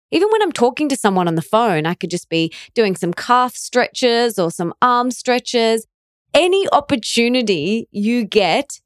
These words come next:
just stretch your body. Often when we have friends over for dinner after we've finished eating, many times we all end up on the floor, foam rolling and stretching. Nick will bring out the foam roller. He'll bring out the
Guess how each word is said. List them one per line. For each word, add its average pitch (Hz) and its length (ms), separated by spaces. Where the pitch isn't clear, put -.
just - 340
stretch - 480
your 214 180
body. 165 520
Often 285 380
when 214 220
we 214 140
have 196 260
friends 202 480
over 180 260
for 180 200
dinner 233 340
after 202 340
we've 180 160
finished 196 480
eating, 240 440
many 233 240
times 190 440
we 185 220
all 262 380
end 233 240
up 180 200
on 214 200
the 214 100
floor, 208 560
foam 226 480
rolling 214 540
and 175 140
stretching. 190 580
Nick 220 180
will 196 140
bring 202 320
out 190 300
the 190 40
foam 196 420
roller. 196 420
He'll 185 180
bring 202 320
out 185 280
the 170 280